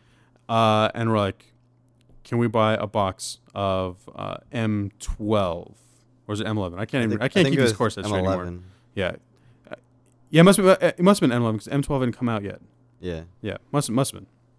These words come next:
Speaker 1: Uh, so they come in and I'm like, "Yeah, you know, it's, you know, it's a hundred and some bucks or whatever."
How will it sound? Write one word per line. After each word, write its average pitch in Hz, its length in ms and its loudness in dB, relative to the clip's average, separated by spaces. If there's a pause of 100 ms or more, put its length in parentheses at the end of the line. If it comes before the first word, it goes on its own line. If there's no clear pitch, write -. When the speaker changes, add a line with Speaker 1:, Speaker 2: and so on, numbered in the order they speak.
(760)
Speaker 1:
Uh, 110 160 0 (100)
so - 220 -6
they 127 160 6
come 156 180 6
in 139 180 8
and 120 140 2
I'm 113 80 2
like, 104 220 0
"Yeah, 143 200 8
you 135 140 6
know, 117 220 4
it's, 104 120 -6
you 113 60 0
know, 107 60 0
it's 101 80 -4
a 98 40 -8
hundred 117 200 -2
and 107 100 -4
some 104 200 -4
bucks 135 360 0
or 135 60 0
whatever." 127 520 4